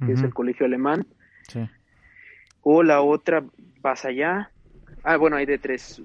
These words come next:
Speaker 1: tres maneras. Esa es una. La otra, vas allá y haces algo que se llama Studienkolleg, que es lo que yo hice, que
Speaker 2: Ujú.
Speaker 1: ahorita te explico. Y la tercera es, estudias un año aquí,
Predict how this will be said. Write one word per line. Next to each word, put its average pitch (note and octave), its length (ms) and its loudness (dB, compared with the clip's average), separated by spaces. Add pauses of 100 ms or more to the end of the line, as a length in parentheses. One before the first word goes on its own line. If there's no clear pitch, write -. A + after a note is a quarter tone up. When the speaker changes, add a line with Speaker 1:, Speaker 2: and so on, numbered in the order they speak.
Speaker 1:
tres B2+ 220 -8
maneras. B2 400 -8
Esa F#3+ 200 0
es - 200 -10
una. F#3 420 -6
La B2+ 220 -2
otra, D3+ 360 2
vas C3 280 -4
allá D3+ 400 0
y B2+ 140 -4
haces C3+ 280 -4
algo C3+ 220 -8
que - 100 -8
se A#2+ 160 -6
llama B2+ 240 -6
Studienkolleg, F3 680 0 (200)
que C3 80 -2
es B2 80 -4
lo A#2 100 -4
que A#2 140 -8
yo A#2+ 140 -2
hice, E3+ 360 -2 (220)
que B2+ 80 -4
Speaker 2:
Ujú. B2+ 80 0
Speaker 1:
ahorita B2 240 -2
te A#2 100 -8
explico. D#3 480 -6 (380)
Y B2+ 120 -2
la B2 140 2
tercera D3+ 560 2
es, B2+ 420 -2
estudias B2 480 -6
un B2+ 140 -8
año C3 220 -6
aquí, E3 400 -8